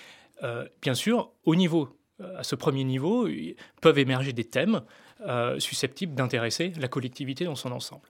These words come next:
Mais encore une fois, on n'en est pas, on n'est pas à un niveau institutionnalisé, euh,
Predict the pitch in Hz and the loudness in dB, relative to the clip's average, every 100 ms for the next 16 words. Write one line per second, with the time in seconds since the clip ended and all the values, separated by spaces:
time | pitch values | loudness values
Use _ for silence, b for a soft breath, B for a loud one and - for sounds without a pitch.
0 | B B B 135 208 - 139 143 135 - | B B B 0 0 0 -2 -2 -2 -2
1 | 190 151 139 135 160 151 180 135 135 160 | -2 -2 -4 -2 -4 -4 -6 -4 -2 -2
2 | 135 131 135 127 131 - - 123 117 113 | -2 -2 -4 -6 -10 -12 -8 -8 -8 -6
3 | 123 147 151 139 131 | -6 -6 -8 -10 -10